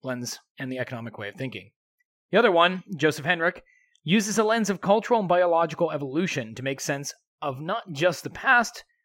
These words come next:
but also existing cultural differences across the world. Before we get into that, I want to make a quick note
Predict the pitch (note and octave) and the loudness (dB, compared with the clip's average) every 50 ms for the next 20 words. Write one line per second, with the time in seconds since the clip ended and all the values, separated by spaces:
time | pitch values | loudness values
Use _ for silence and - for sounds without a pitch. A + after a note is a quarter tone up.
0 | _ _ _ - - C#4 D4 C#4 - C#4 C4+ G#3+ E3 D#3 F#3 F#3 - - F#3+ F#3 | _ _ _ 4 6 8 8 8 6 4 2 2 2 2 2 2 4 2 2 2
1 | E3 D#3 D#3 D3+ - D#3+ D3 C3 C#3+ B2+ - C3+ A#2+ - B2+ A2 B2+ - B2 A#2 | 2 0 0 0 2 0 0 0 -2 -4 -4 -6 -6 -6 -8 -8 -6 -6 -6 -6
2 | A2 - - A2+ A2 B2+ C3 A#2 G2+ F#2+ F2+ - _ _ _ _ _ _ _ _ | -6 -8 -12 -8 -6 -2 -2 -2 -2 -4 -8 -14 _ _ _ _ _ _ _ _
3 | _ _ _ _ _ _ _ _ _ _ _ _ _ - D3 D3 F#3+ G#3 F#3+ D#3 | _ _ _ _ _ _ _ _ _ _ _ _ _ -10 -4 0 2 2 4 4
4 | D#3+ D#3+ E3+ E3 D#3+ D#3 D#3+ D#3+ D3+ C#3+ C3 C3+ C3+ C3 B2+ C3 A2+ B2 - - | 4 4 4 4 4 4 4 4 4 2 2 0 -2 -4 -4 -6 -8 -8 -10 -10
5 | C3 - - D#3 F#3 G#3+ | -10 -6 0 0 2 2